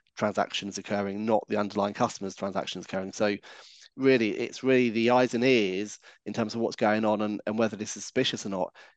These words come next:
is really, the onus is really on, on the D F B P to a point because they have a re-, relationship. I think because they have,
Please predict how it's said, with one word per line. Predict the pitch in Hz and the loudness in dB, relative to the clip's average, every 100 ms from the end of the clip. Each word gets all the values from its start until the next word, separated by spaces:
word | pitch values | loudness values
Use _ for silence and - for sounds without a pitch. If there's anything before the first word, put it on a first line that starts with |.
| _ - | _ -6
is | 104 | -4
really, | 107 127 120 | 2 4 4
the | 107 113 | 4 2
onus | 110 107 | 2 -4
is | 101 | -6
really | 110 107 | -2 -2
on, | 104 104 - | -2 -4 -6
on | 101 | -6
the | |
D | 98 101 | -2 -4
F | - | -4
B | |
P | 101 104 98 | -6 -6 -4
to | 104 | -6
a | 104 | -6
point | - 107 90 - | -2 -2 -2 -10
because | - - 101 95 - - _ | -14 -6 -6 -6 -14 -20 _
they | - 107 | -2 0
have | 104 | 0
a | 101 | -4
re-, | 101 - _ | -8 -10 _
relationship. | 101 107 110 98 92 85 - _ - - - - _ _ - | -2 -2 -2 -4 -6 -6 -8 _ -20 -20 -20 -20 _ _ 2
I | 131 | 4
think | 127 147 117 120 | 4 0 -2 -2
because | 135 - 165 170 | -6 0 4 6
they | 156 | 6
have, | 151 - 143 131 | 6 4 4 4